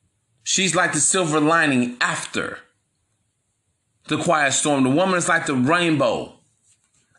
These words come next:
after the tsunami, even before. And a lot of women have confused meekness for weakness.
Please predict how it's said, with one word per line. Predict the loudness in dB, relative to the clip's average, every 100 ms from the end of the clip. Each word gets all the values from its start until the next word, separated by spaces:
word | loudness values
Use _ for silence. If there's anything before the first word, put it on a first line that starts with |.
| _
after | -2 -2 -4 -6 -8 -8 -14 -20 _ _ _ _ -4
the | -2
tsunami, | 0 0 0 -2 -6 -10 -18 -20 _ _ _ _ _ _ _ _ _ _ _ -6
even | -2 0 0
before. | 0 -2 0 0 -2 -12 -20 _ _ _ _ _ _ _ _ _ _ _ _ _ _ _ _ _ _ _ _ _ _ _ -12 -4
And | 0
a |
lot | 2 0
of | 0
women | 0 0
have | 0 -2 -2
confused | -4 -2 -2 0 2 2 0 -4 -12 _ -8 -2
meekness | 0 0 -2 -2 0 -2 -4 -8
for | -4 0
weakness. | 0 0 -4 -10 -8 -8 -8 -12